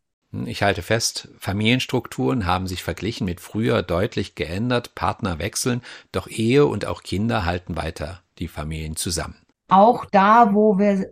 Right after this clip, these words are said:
Speaker 2: unverheiratete Paare haben, die sich aber auf das gemeinsame Sorgerecht für das Kind verständigt haben. Etwas, was man ja machen kann, sowohl im Vorfeld der Geburt eines Kindes als auch noch danach. Auch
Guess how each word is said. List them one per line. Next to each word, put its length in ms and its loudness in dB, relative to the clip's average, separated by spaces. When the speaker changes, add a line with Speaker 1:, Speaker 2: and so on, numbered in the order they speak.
Speaker 2:
unverheiratete 1040 2
Paare 480 2
haben, 380 4
die 120 4
sich 260 0
aber 260 4
auf 140 -2
das 200 0
gemeinsame 640 6
Sorgerecht 720 2
für 100 0
das 220 4
Kind 280 2
verständigt 760 -2
haben. 320 -4
Etwas, 360 0
was 160 0
man 120 8
ja 120 8
machen 260 6
kann, 340 6
sowohl 320 4
im 200 4
Vorfeld 580 2
der 100 2
Geburt 440 2
eines 420 0
Kindes 520 2
als 320 0
auch 400 6
noch 240 6
danach. 720 2
Auch 200 2